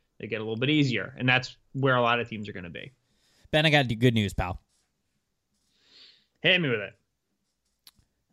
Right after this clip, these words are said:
Speaker 2: They have extended your Fast and Furious contract reboot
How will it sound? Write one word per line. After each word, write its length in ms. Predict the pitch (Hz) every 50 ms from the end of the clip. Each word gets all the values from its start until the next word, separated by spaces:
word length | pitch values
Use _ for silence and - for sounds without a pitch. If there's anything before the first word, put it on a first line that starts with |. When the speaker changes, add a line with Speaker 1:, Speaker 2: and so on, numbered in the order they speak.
| _ _ _ _
Speaker 2:
They 340 | - 120 113 139 143 143 147
have 480 | 147 147 143 139 135 131 117 107 - - _ _ _ _ _ _ _ _ _ _ _ _ _ _ _ _ _ _ _
extended 920 | - 143 135 - - - - - 156 160 165 170 165 180 185 180 185 208 196 _ _ _ _ _ _ _ _ _ _ _ _ _ _ _
your 240 | - 131 135 143 135
Fast 380 | 120 - 151 143 151 156 - -
and 120 | 160 143
Furious 400 | - 147 147 147 143 135 131 123
contract 640 | - 135 123 120 117 104 - 98 92 92 - _ -
reboot 380 | 113 117 120 104 92 90 85